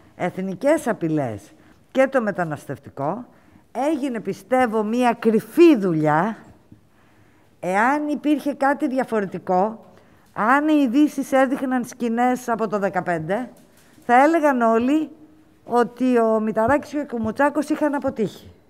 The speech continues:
Δεν υπήρξαν όμως τέτοιες σκηνές και έτσι όλα μοιάζουν φυσιολογικά.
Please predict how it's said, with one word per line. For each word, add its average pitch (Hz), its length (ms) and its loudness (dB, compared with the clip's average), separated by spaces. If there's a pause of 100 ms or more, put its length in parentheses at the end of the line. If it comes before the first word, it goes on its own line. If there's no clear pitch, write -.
(1040)
Δεν 349 280 0
υπήρξαν 285 480 2
όμως 208 280 -2
τέτοιες 175 380 -4
σκηνές 165 640 -8 (580)
και 311 100 -2
έτσι 330 340 2 (640)
όλα 381 340 0
μοιάζουν 339 440 0
φυσιολογικά. 311 840 2